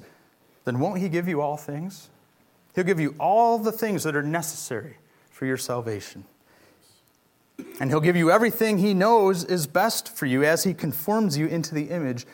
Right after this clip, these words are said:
of his Son. What else is certain?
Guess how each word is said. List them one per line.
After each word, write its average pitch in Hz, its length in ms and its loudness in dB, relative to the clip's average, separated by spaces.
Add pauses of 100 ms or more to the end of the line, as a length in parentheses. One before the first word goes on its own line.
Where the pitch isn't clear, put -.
of 127 160 -4
his 127 140 -4
Son. 98 400 -10 (2000)
What 156 140 2
else 170 240 2
is 117 100 -4
certain? 113 400 -8